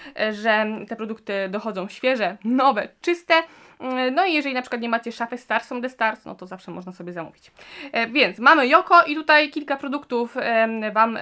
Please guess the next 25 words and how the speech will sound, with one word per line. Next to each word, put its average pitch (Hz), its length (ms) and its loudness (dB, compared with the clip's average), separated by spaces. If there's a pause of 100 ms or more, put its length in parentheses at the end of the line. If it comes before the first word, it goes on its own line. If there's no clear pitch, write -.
właśnie 220 240 -4
tutaj 196 160 -12
przygotowałam, 311 600 6
bo 269 140 2
tych 277 280 -8
produktów 269 360 -6
będzie 262 200 -4
mnóstwo, 269 520 0
mnóstwo 220 380 -6
jest 180 140 -4
w - 20 -8
zapowiedziach. 175 520 -2 (320)
E, 214 260 2
są 320 200 0
to 339 80 -6
zapowiedzi 277 440 -2
dostępne 233 400 -4
wkrótce, 294 540 -2 (240)
więc 247 360 -4
nie 247 240 0
mamy 262 300 4
tutaj 220 280 -8
informacji 202 540 -4
o 220 100 -6
cenach. 160 440 -4